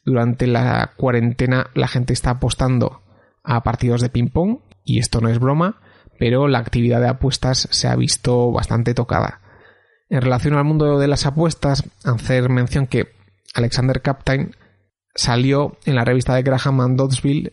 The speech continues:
en la última edición, en la que mencionaban que habían tomado una posición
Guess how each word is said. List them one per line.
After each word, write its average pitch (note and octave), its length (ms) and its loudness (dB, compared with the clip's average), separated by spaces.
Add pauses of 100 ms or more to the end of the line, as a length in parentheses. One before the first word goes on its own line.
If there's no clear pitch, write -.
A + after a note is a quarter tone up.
en A#2+ 280 2
la A#2 100 2
última B2 300 0
edición, C#3 440 0 (400)
en C3+ 140 0
la C3 100 0
que D3+ 120 0
mencionaban B2+ 800 0 (180)
que A#2+ 100 -2
habían A#2+ 380 0
tomado B2 340 0
una B2+ 260 0
posición B2 640 0